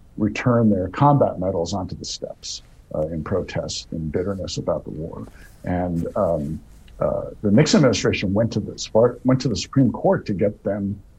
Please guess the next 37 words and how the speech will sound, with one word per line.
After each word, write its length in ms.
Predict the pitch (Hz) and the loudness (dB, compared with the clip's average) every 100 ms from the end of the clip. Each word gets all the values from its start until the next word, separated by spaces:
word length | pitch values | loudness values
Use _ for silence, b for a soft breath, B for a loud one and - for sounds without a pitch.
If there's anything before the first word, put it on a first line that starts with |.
| - - | -20 -20
kicked 260 | - 139 - | -4 0 4
out 320 | 131 143 - - _ | 4 4 2 -8 _
of 180 | 101 92 | -2 -2
the 60 | |
camp, 420 | - 135 151 78 - - - - | -4 -4 -4 -6 -12 -20 -16 -4
um, 520 | 85 90 82 76 82 - - | -2 0 -2 -6 -14 -12 -6
you 80 | |
know, 60 | 98 | -2
and 120 | 101 | -2
the, 80 | 92 - - - - | -4 -10 -20 -20 -10
because 220 | 113 104 | -6 -2
they 80 | 113 | 0
did 140 | 127 120 | 2 2
not 220 | 127 127 | 2 2
have 120 | 110 | 0
a 60 | - | -2
permit. 400 | - 80 71 - | -6 -6 -4 -2
They 100 | 104 | -2
just 180 | 92 | -2
went 220 | 98 92 92 | -4 -4 -2
there 160 | 98 | -4
on 60 | 90 | -2
their 180 | 98 135 | 2 4
own, 180 | 139 | 4
saying 360 | 117 123 110 104 | 4 2 4 4
that, 200 | 95 98 | 2 0
you 60 | 107 | 0
know, 160 | 90 | 2
"As 180 | 95 101 | 0 2
veterans, 500 | 113 110 110 98 90 | 2 4 2 0 -4
we 100 | 95 | -6
think 180 | - 104 | -4 -2
we 120 | 107 | 0
have 80 | 98 | 0
a 60 | 101 | 0
right 300 | 101 101 - | 0 -2 -4
to 360 | 110 101 92 | -2 -2 -4